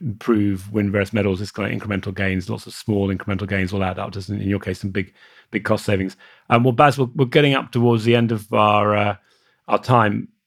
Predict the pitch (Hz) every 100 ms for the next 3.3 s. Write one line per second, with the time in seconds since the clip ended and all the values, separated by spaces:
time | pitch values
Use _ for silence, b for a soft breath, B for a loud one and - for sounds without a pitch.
0 | _ 127 131 - 147 127 127 120 117 -
1 | 120 117 123 120 - b b b b _
2 | 127 123 143 - - 160 131 117 120 113
3 | 101 110